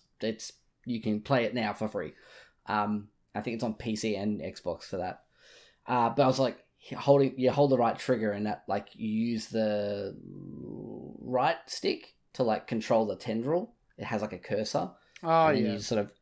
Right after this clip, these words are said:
Speaker 1: grab onto stuff and then you can, like, flick it around, like, fling it around. Um, so th-, that was always fun to, like, burst into a room with, like, scientists and pick up a scientist and just fling 'em around until they died. Um,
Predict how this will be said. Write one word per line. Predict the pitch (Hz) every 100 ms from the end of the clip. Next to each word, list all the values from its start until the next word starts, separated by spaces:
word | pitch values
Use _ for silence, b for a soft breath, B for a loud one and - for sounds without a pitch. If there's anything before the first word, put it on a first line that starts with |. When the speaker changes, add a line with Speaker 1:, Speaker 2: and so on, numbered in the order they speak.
| _
Speaker 1:
grab | 160 127 120
onto | 113 110
stuff | 117 104 113
and |
then | 110 110
you | 110
can, | 127
like, | 98
flick | - - 117
it | 123
around, | 113 101 80
like, | 98
fling | - - 127
it | 120
around. | 107 107 110 110 113 - b b b -
Um, | 113 113
so | 113 113
th-, | - 123 120
that | 131
was | 117
always | 117 110
fun | - 110
to, | 110
like, | 107 -
burst | 117 120
into | 117 117
a |
room | 110 110 113
with, | 107
like, | 95 -
scientists | 110 107 107 104 101
and | 107
pick | 104
up | 104
a | -
scientist | 107 101 101 -
and | 85
just | 98 - - -
fling | - - 110
'em | 104
around | 101 104 101 107
until | 107 104
they | 95
died. | 101 98 104 B B B B B _
Um, | - 104 101 101 107